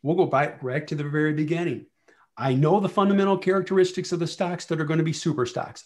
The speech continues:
I know they're gonna have either great earnings and or great sales and they're in the top forty industry groups and they're within twenty to thirty percent of fifty-two week highs. Man, I got that down. You've got that down,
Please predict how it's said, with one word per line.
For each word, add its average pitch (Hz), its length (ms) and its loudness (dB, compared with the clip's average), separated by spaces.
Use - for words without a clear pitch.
I 135 140 -2
know 156 200 2
they're 165 120 0
gonna 151 180 -2
have 139 160 -4
either 135 180 -4
great 147 280 2
earnings 175 320 2
and 151 100 -4
or 127 100 -2
great 151 300 2
sales 175 320 -2
and 147 120 -2
they're 120 80 0
in 120 60 -2
the 123 60 -2
top 170 300 -2
forty 185 220 4
industry 185 300 -2
groups 190 300 -4
and 135 100 -4
they're 135 100 -2
within 143 240 -2
twenty 185 320 4
to 175 80 2
thirty 175 280 0
percent 165 340 -4
of 120 80 -6
fifty-two 147 380 -6
week 139 160 -6
highs. 98 280 -8
Man, 175 300 2
I 117 80 -6
got 160 240 -2
that 185 200 -2
down. 123 280 -4
You've 269 280 6
got 147 240 0
that 113 200 -6
down, 113 280 -10